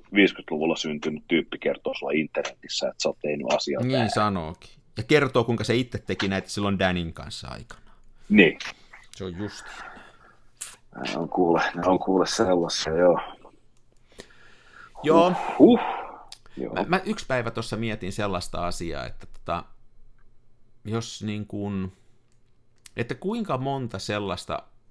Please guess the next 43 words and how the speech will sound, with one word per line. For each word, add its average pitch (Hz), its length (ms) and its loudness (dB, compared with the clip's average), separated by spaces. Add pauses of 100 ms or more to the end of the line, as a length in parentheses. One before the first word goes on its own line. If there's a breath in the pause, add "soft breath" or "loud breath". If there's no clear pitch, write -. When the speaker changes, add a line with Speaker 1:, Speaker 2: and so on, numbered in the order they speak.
(200)
Speaker 2:
jostain 120 340 -6
tää 147 180 2
sama 127 320 6
asia, 113 200 0
tää 113 140 2
on 110 60 2
sen 127 140 2
takia 107 220 0
mulla 104 160 2
pinnalla, 98 400 0
tuli 151 160 -4
miettiä, 139 300 -4
niin 131 80 -6
kuin, 156 120 -6
mitä 196 240 0
on 117 80 2
tämmönen 117 360 0
jonkun 113 340 0
asian 101 360 0
osaaminen, 65 760 -2 (1200 soft breath)
kun 90 120 -2
mä 95 160 4
oon 104 120 4
ehkä, 107 200 -4 (340)
ehkä 110 220 -2 (140)
se - 140 -2
johtui 127 280 0
siitä, 113 240 -2
kun 101 200 -4
nää 98 180 2
mua 101 240 0
haukku, 98 400 0
nää 82 300 -2 (500 soft breath)
Danin 98 280 0
kanssa 87 320 -4
syntyneet 82 640 -4
siitä, 80 280 -6
että - 180 -6
mitä 80 220 -6
sä 78 160 -4
poika 85 280 -8
pelleilet, 85 640 -4
niin 87 180 -8